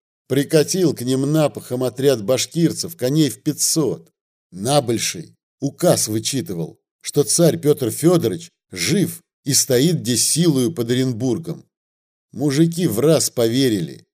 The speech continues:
и Набольший приказал слать выборных крестьян под Уфу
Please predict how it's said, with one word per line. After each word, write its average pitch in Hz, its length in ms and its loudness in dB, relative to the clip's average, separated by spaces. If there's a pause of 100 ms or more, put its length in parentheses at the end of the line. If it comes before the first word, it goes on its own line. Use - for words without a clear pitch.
(180)
и 123 160 -2
Набольший 127 640 2
приказал 120 600 2
слать 143 440 2
выборных 113 560 0
крестьян 107 600 -2
под 107 200 -4
Уфу 160 460 0